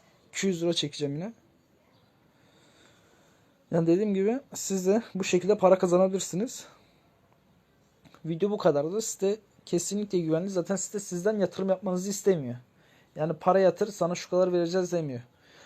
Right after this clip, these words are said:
Arkadaşlarınızı davet edin ya da diyor ki hediye robotunuzu aktif edin. Size günlük şu kadar para vereceğim diyor.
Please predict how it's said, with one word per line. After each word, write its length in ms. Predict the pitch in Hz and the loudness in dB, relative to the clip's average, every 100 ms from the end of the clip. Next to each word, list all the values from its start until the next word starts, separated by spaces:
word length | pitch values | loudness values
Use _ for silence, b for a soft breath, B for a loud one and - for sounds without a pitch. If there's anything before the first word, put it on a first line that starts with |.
| b b | b b
Arkadaşlarınızı 760 | 165 185 202 196 202 202 208 196 | 2 4 2 2 2 0 0 4
davet 240 | 170 139 | 4 4
edin 200 | 151 202 | -2 -2
ya 100 | 196 | 0
da 240 | 196 190 185 | 0 -4 -8
diyor 180 | 190 | -8
ki 240 | - 185 160 | -6 -6 -4
hediye 280 | 170 180 185 | -2 -2 0
robotunuzu 480 | 175 165 185 180 | -2 -2 -4 0
aktif 280 | 180 - 185 | -2 -2 -10
edin. 240 | 127 160 202 | -8 -10 -12
Size 420 | - 165 185 190 | -8 -6 -4 -6
günlük 420 | 185 180 185 - | -6 -6 -8 -12
şu 200 | - 196 | -14 -4
kadar 220 | 156 175 | -2 0
para 260 | - 165 156 | 2 2 2
vereceğim 400 | 135 131 127 131 | -2 -6 -10 -8
diyor. 160 | 185 | -10